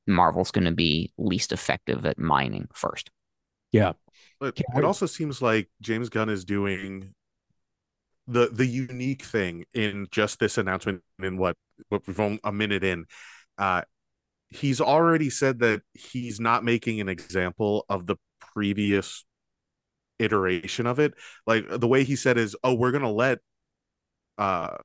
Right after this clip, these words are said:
Speaker 3: Fury of the Gods happen and we're letting The Flash happen." In that statement, he's doing something that even Disney doesn't do. One, even no matter how far the project's along, they will cut stuff. Netflix will cut stuff. Disney will cut stuff. James Gunn is like,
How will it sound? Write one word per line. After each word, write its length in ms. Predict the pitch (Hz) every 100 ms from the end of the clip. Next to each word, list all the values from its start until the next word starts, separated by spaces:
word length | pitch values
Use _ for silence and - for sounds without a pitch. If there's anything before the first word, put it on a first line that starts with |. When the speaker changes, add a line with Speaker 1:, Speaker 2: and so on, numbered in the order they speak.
| _ _ _
Speaker 3:
Fury 300 | - 123 123
of 60 | 131
the 140 | 123
Gods 320 | 110 107 107 -
happen 340 | 104 - 107
and 160 | 101 101
we're 180 | 98 90
letting 400 | 101 98 95 87
The 80 | 95
Flash 380 | - 104 95
happen." 360 | - - - - - - -
In 180 | 139 139
that 200 | 123 -
statement, 720 | 131 123 - 143 127 113 104
he's 260 | 135 131
doing 280 | 135 147 131
something 260 | 131 120 113
that 140 | 107
even 180 | 104 98
Disney 260 | 123 143
doesn't 280 | 95 87 85
do. 220 | - 67 - - _
One, 320 | 104 113 123 120
even 260 | 143 131 127
no 100 | 123
matter 240 | 123 113
how 260 | 104 123 131
far 420 | - 120 117 110
the 120 | 104
project's 520 | - 113 107 104 -
along, 480 | 80 95 123 104 95 - _ _ _ _ _
they 200 | 110 143
will 160 | 170 107
cut 320 | - 147 -
stuff. 400 | - - - - -
Netflix 460 | 135 147 143 131
will 80 | 117
cut 260 | - 131 -
stuff. 200 | - 80
Disney 300 | - 131 131
will 160 | 104 92
cut 280 | - 123 -
stuff. 280 | - - - _ _ _ _ _ _ _ _ _ _ -
James 320 | 113 131 143
Gunn 160 | 135 156
is 100 | 139
like, 200 | 139